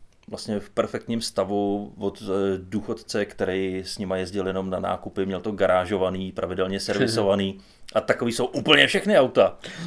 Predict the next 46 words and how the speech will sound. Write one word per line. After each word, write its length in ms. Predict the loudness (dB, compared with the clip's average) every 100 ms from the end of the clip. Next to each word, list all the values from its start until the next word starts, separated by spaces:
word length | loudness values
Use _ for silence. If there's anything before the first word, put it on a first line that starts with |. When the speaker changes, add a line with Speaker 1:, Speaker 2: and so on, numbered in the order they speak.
| -4
Speaker 2:
Teď 160 | -2 2
jsem 120 | 4
viděl, 220 | 8 8 6
t-, 240 | 6 6 4
to 120 | 4 6
není 200 | 6 8
náš 300 | 6 4 0
vtip, 200 | 0 4
ale 120 | 4
teď 140 | 2
jsem 80 | 0
viděl 180 | 4 4
takový 240 | 4 2
krásný, 300 | 2 0 0
že 40 | 0
jo, 100 | 0 -4
je 100 | -4
Black 260 | 0 0
Friday, 380 | 4 4 6 4
tak 180 | 2 -2
to 140 | -4 -4
jsi 60 |
určitě 320 | -2 0 0
viděl 220 | 2 2 2
ten 140 | 0 -4 -8 -8 -8
<laughs> 240 | -8 -4 -2 2 0
hezký 320 | 2 0 2 0
vtip 180 | 0
na 80 | -2
Facebooku, 400 | 0 -2 -4 -6
že 80 | -6
jsou 140 | -4
takový, 300 | -4 -2 -4 -4 -14 -20 -14
že 100 | -2
jsou, 200 | 2 2
že 180 | 0 -6
jsou 140 | -4 0
teď 220 | 0 0
jako, 260 | -2 -2 -4
jak 200 | -4 -4
je 80 | -2
ten 180 | -2
Black 160 | 0 -2
Friday, 400 | 0 0 2 2
tak, 220 | 0 -6 -12 -18 -20 -20 _ -10
eh, 460 | -4 -2 -2 -4